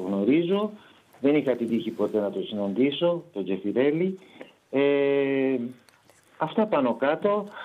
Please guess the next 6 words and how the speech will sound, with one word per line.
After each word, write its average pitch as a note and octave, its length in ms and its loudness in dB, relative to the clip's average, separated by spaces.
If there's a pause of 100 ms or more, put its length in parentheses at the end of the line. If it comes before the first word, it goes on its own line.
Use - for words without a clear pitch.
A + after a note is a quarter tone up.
Α, F3+ 100 2 (360)
και D#3+ 260 4
μία G3+ 240 4
ακόμα, F#3+ 800 0 (800)
έτσι, D3 220 0
λεπτομέρεια. C#3+ 800 2